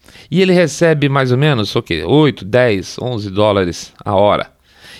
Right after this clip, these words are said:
E vem o Estado e fala pra você, "Pô, olha, como a coisa tá feia por aí, tá preta,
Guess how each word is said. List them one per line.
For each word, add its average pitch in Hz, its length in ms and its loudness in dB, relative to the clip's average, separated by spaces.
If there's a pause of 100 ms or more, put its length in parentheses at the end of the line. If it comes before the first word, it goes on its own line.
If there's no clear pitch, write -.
E 180 120 0
vem 196 200 0
o 226 80 2
Estado 165 600 -2
e 147 80 -8
fala 151 240 0
pra 151 120 -2
você, 139 280 -2
"Pô, 214 380 2
olha, 185 400 4
como 196 220 -4
a 175 40 -4
coisa 151 300 -2
tá 107 180 -4
feia 107 380 0
por - 160 -4
aí, 117 240 0
tá - 160 -6
preta, - 420 -4